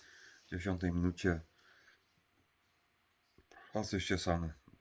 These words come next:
W drugiej połowie weszli Pawłowicz za Stanisicza, Sane za Komana.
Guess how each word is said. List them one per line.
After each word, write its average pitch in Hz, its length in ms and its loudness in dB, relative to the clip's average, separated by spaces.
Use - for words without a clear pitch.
W - 120 -18
drugiej 92 240 -2
połowie 92 260 8
weszli 85 300 0
Pawłowicz 95 640 2
za 85 100 -2
Stanisicza, 110 680 -2
Sane 107 380 0
za 92 100 2
Komana. 104 500 4